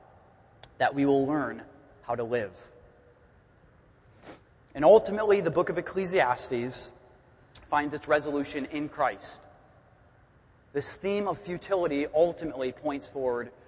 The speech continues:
to what Christ has done. So in Romans eight, in Romans eight, Paul talks about how creation was subjected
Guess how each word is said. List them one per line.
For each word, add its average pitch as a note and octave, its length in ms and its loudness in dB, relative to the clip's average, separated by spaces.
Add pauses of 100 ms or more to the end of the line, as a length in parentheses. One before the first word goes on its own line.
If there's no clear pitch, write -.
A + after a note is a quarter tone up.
(260)
to D#3+ 100 -4
what E3 120 -2
Christ F3 320 2
has C3+ 140 -12
done. G#2 260 -10
So E3 180 0
in E3 100 2
Romans F3+ 400 6
eight, E3 360 2 (680)
in C3 100 -8
Romans E3+ 340 0
eight, D#3 240 2
Paul E3 320 4
talks D3+ 340 -4
about D3 220 0
how D3 140 0
creation G#3 720 0 (360)
was D#3 220 2
subjected F#3 1040 2